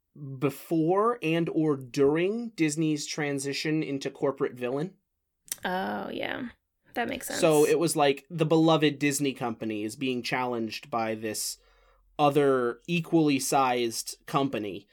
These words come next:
Speaker 1: when in reality, like, it was during the time when Disney was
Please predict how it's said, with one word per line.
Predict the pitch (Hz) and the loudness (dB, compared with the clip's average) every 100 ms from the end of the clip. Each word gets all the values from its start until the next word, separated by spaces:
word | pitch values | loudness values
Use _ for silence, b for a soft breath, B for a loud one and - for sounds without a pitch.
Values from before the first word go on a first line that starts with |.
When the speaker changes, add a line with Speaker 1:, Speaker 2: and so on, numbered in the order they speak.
| b b | b b
Speaker 1:
when | 135 147 139 | 0 2 4
in | 143 170 | 2 4
reality, | 165 156 151 147 139 131 | 4 4 4 2 2 0
like, | 120 117 - | 0 -2 -2
it | 170 170 | -2 0
was | 143 131 | 0 -2
during | 139 - 147 156 151 | -10 -14 -2 2 2
the | 135 | 2
time | 139 135 135 | 0 0 0
when | 127 123 | 0 0
Disney | 135 123 135 | -2 0 -2
was | 117 107 - | -2 -4 -8